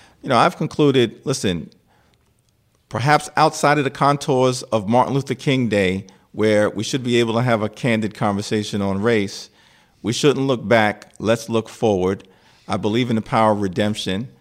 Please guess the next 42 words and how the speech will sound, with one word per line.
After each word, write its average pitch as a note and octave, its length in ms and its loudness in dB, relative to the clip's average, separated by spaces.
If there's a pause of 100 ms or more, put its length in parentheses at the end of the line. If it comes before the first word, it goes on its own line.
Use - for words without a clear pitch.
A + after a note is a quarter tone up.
(360)
and G#2 120 -6
hopefully, A#2+ 680 -2
you C3 60 -8
know, A#2+ 120 -2
the A#2 80 -8
president A#2+ 640 0 (480)
will G#2+ 220 0
see C#3 240 0
the B2 220 0
error C#3 320 6
of A#2+ 240 0
his A#2 180 -4
ways A2+ 380 2
in A2 100 0
terms B2+ 340 -2
of A#2 100 -8
some A#2 180 0
of A2+ 40 2
the A#2 80 2
things A2+ 380 0
that A2 140 0
he's A#2 220 -2
engaged G#2+ 520 0
in G#2+ 160 0
in G#2+ 120 0
the A2+ 60 -2
past, G#2+ 580 -2 (460)
uh, F#2+ 180 0
that G#2 160 2
have A#2 180 -2
been G#2+ 340 -2 (440)
questionable B2 960 0
and A2 200 0
divisive, G#2 760 -2 (340)
and G2 140 -4
we A#2 80 0
can A2+ 120 -2
all G2 140 0
come G2 220 -6
together F2+ 560 -4 (140)
moving F2+ 260 -6
forward. - 360 -8